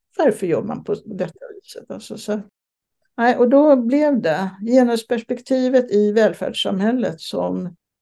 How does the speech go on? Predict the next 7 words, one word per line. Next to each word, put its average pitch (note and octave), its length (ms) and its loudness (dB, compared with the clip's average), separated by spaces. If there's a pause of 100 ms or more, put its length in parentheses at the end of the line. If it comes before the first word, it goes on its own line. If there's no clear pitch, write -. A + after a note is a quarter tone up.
(380)
blev, A3 500 8
som A3+ 340 2
gjorde A3+ 440 2
att, F#3+ 320 -6
eh, F#3+ 500 2
första F3+ 520 -2
sprickan F3 960 -2